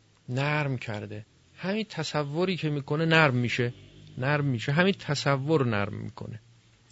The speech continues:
خیلی اثر داره. ما چجوری فکر می‌کنیم؟ و خودمون رو در معرض شنیدن چه حرفایی داریم که <clears throat> شما هر غذایی رو که خواستی بخوری،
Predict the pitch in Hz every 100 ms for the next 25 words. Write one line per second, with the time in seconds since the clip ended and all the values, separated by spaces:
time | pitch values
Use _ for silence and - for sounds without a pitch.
0 | _ _ - - - - - - _ -
1 | _ - - - 127 170 185 175 165 156
2 | 147 139 123 120 - - - _ 160 -
3 | 131 117 139 - 143 - 120 113 113 120
4 | 117 _ _ _ _ - - - - _
5 | _ _ 113 123 - 160 175 170 165 139
6 | 127 127 123 120 131 143 147 - 127 127
7 | 127 147 147 131 123 120 117 120 - _
8 | - _ _ _ _ _ _ _ _ 143
9 | 151 160 151 - 151 147 - 156 170 170
10 | 139 - - _ - - - _ _ -
11 | - 135 147 143 156 139 131 120 139 135
12 | 123 117 - 113 - 120 113 - 120 139
13 | 170